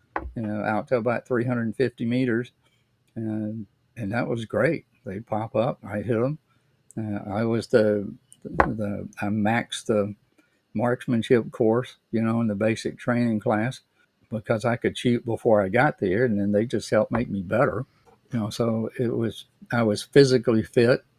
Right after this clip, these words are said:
so the physical training wasn't a big deal. Uh, it was fun, and they just, you know, they kept giving me things to play with, and it was fun. And then when I went to advanced infantry training, I, I got, and all of a sudden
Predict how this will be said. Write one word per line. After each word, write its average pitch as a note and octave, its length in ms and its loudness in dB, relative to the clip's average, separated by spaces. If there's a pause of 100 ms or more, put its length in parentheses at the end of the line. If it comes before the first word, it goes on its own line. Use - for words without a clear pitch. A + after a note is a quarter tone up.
(140)
so G#2 340 2
the G2 180 0
physical C3+ 460 0
training A#2+ 560 2 (560)
wasn't A#2+ 460 0
a G#2+ 40 -2
big G2+ 280 -2
deal. A2+ 400 -2 (680)
Uh, A#2 160 -2 (140)
it B2+ 160 2
was G#2 160 -4
fun, B2+ 420 4 (580)
and A#2+ 200 -2
they B2+ 160 -2
just, C3 340 2
you F3+ 80 4
know, G#2 140 4
they B2 120 8
kept C#3+ 300 4
giving B2+ 300 2
me A#2+ 100 0
things B2 380 0
to - 100 -2
play A#2+ 300 4
with, B2 340 4
and G2+ 220 -4 (580)
it A#2 140 -4
was A2+ 180 -4
fun. C3+ 380 2 (420)
And A2 160 0
then B2+ 180 4
when B2+ 140 4
I A#2+ 120 6
went B2 300 4
to A#2+ 200 8
advanced A#2+ 480 4
infantry A2+ 440 2
training, A#2+ 420 2 (540)
I, A2 160 -2 (120)
I C3+ 160 8
got, A2 260 0
and G#2+ 120 -6
all B2 200 6
of B2 80 4
a A#2 60 -2
sudden A2+ 420 0